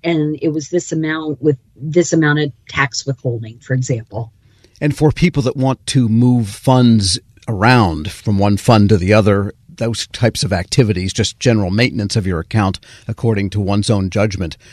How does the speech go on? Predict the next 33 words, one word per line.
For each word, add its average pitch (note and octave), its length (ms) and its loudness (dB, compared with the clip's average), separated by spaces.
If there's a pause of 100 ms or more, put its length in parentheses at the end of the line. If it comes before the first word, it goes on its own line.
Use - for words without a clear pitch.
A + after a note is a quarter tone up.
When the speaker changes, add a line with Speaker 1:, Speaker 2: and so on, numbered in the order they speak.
(140)
Speaker 2:
that's A#2 240 0
all G#2+ 200 0
fully A#2 420 -4
operational? A2+ 760 -2 (760)
Speaker 1:
Oh, B3 100 8
yes, A#3 320 2
absolutely. G#3 460 0
And A3 80 4
that A3+ 160 2
has A3 300 -2
been F#3 440 -2
since - 600 -4
day E3 160 2
one. C#3 460 0 (300)
And F#3 140 4
you F#3 140 0
can F#3+ 240 0
do F#3 240 -4
that F3 240 2
online. C3 580 -4 (520)
Speaker 2:
And E3+ 120 0
Speaker 1:
You F#3+ 60 2
Speaker 2:
we E3 60 2
Speaker 1:
can G3 100 0
Speaker 2:
sh- F3 40 4
Speaker 1:
log E3+ 240 4
into E3+ 380 0
your E3 120 2 (140)
T F#3 200 2
S - 160 0
P F3 180 -2
My D#3+ 220 -2
account D3+ 520 0